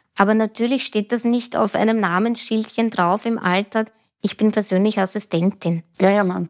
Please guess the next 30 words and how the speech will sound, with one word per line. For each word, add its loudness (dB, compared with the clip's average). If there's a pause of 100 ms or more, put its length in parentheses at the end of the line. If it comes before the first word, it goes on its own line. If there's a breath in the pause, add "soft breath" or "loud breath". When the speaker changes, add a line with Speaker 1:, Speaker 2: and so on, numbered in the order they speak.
Speaker 2:
Mhm. 0
Speaker 1:
Genau, 2
also -2
das -2
heißt, -2
ich -6
bin 0
mir 0
sicher, -2
Sie 0
haben 2
es -6
irgendwo 0
vielleicht -2
schon 0
gesehen, 0 (260 soft breath)
aber 2
nicht 0
bewusst -2
so 0
wahrgenommen. 0 (440 soft breath)
Und 4
so 0
wird's 0
wahrscheinlich 2
auch 0
den 0
Zuhörerinnen 0
gehen. 0
Speaker 2:
Mhm. -12